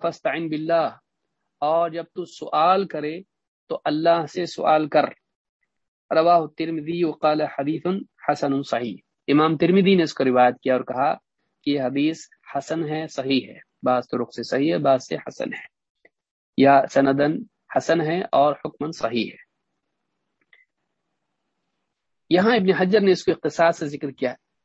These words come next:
پوری روایت کیسی ہے اور اس کے کئی طرق ہیں، ان طرق میں بعض اور زیاد-، زیادات بھی ہیں جن میں بھی، آ، بہت فائدے کی باتیں ہیں، لہٰذا ہم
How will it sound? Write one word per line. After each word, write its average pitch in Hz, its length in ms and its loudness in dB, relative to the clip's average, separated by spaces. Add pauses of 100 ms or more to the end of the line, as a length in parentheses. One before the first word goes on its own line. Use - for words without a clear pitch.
(180)
پوری 233 360 4
روایت 156 320 4
کیسی 127 440 -2
ہے - 120 -20
اور 160 140 4
اس 180 100 -4
کے 202 140 -2
کئی 196 260 -2
طرق 127 240 -8 (120)
ہیں، - 80 -20 (920)
ان 165 140 0
طرق 214 280 6
میں 170 120 2
بعض 165 420 4 (200)
اور 170 240 4
زیاد-، 143 440 -6
زیادات 135 540 0
بھی 147 260 -6
ہیں 131 80 -12 (580)
جن 147 220 -2
میں 160 100 0
بھی، 151 280 0 (160)
آ، 127 240 2
بہت 147 380 -2
فائدے 135 280 2
کی 131 140 -6
باتیں 117 320 0
ہیں، 147 120 -6
لہٰذا 151 340 -4
ہم 165 160 -6